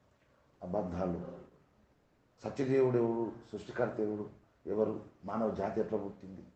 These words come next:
ఎట్లా పతనమైంది? ఎట్లా మళ్ళీ దేవుణ్ణి చేరుకోవాలి? ఈ వాస్తవిక సత్యాలు తెలియకుండా చేశాడు. మానవ జాతి పుట్టుకను గూర్చి అబద్ధాలు నింపాడు. మానవ జాతి ఎలాగూ పతనమైంది అనే విషయంలో అబద్ధాలు నింపాడు.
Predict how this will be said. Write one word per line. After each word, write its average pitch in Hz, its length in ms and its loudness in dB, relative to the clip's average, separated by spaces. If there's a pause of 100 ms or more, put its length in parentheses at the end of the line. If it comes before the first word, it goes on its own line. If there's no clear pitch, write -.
(300)
ఎట్లా 117 320 0
పతనమైంది? 101 800 -2
ఎట్లా 143 180 4
మళ్ళీ 127 220 4
దేవుణ్ణి 113 380 2
చేరుకోవాలి? 95 460 -2 (500)
ఈ 113 80 0
వాస్తవిక 135 460 6
సత్యాలు 170 560 8 (800)
తెలియకుండా 226 520 10
చేశాడు. 180 440 8 (420)
మానవ 196 420 12
జాతి 202 460 12 (420)
పుట్టుకను 202 380 6
గూర్చి 180 280 10
అబద్ధాలు 160 500 12
నింపాడు. 127 340 2 (840)
మానవ 202 400 12
జాతి 196 400 10
ఎలాగూ 196 300 12
పతనమైంది 190 840 6
అనే 170 160 8
విషయంలో 185 540 10
అబద్ధాలు 143 480 8
నింపాడు. 113 560 -2